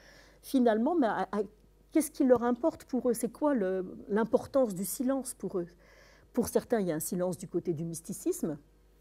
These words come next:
ou comme cette jeune femme qui me disait, « Je vois pas l'intérêt de la voix, l'écriture, c'est beaucoup mieux. » Mais en tout cas, il y aurait quelque chose, non pas d'une voix originaire qu'on aurait perdue, mais peut-être une nostalgie, voilà, du silence d'avant la parole.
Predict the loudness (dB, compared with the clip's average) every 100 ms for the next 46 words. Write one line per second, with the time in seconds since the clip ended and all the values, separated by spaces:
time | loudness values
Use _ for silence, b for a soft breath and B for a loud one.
0 | _ -12 -6 -6 -4 -4 -4 -4 -4 -4
1 | -4 -6 -6 -6 -4 -4 -4 -6 -6 -6
2 | -6 -6 -4 -4 -6 -6 -4 -4 -6 -12
3 | B B -6 -4 -8 -6 -6 -4 -4 -4
4 | -6 -6 -2 -2 -4 B B B B 4
5 | 4 2 -2 2 4 4 2 -2 -2 -4
6 | -2 -2 -2 -6 B B 4 4 4 4
7 | 4 2 0 2 4 4 4 0 0 2
8 | 2 2 -4 -8 -6 -6 -4 -4 -4 -8
9 | -12 -18 _ _ b b b 6 8 8
10 | -2 0 2 6 6 4 2 2 2 0
11 | -2 0 0 -2 -6 B B -2 -2 -2
12 | 0 2 2 0 -4 -4 -6 -6 -8 -8
13 | -8